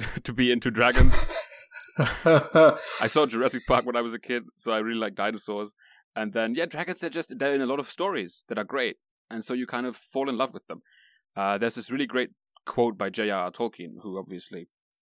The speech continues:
Speaker 1: not only did he create one of the best dragons ever, Smaug, but he also wrote a lot about dragons and thought a lot about them. And he had this quote that said, "Whatever dim origin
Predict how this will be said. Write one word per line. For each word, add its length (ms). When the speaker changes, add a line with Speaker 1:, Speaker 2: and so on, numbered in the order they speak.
Speaker 1:
not 120
only 160
did 140
he 80
create 260
one 120
of 80
the 60
best 200
dragons 300
ever, 160
Smaug, 400
but 100
he 80
also 300
wrote 240
a 40
lot 140
about 240
dragons 420
and 140
thought 160
a 40
lot 160
about 240
them. 220
And 160
he 160
had 120
this 160
quote 220
that 140
said, 240
"Whatever 280
dim 460
origin 600